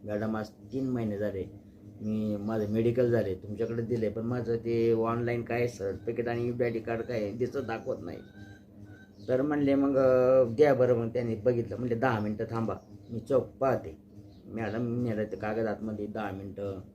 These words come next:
बसतो बाहेर मी आपलं, त्यांनी ते पाहिलं.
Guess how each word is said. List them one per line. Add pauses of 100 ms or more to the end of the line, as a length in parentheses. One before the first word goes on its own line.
(460)
बसतो
बाहेर
मी
आपलं, (560)
त्यांनी
ते
पाहिलं.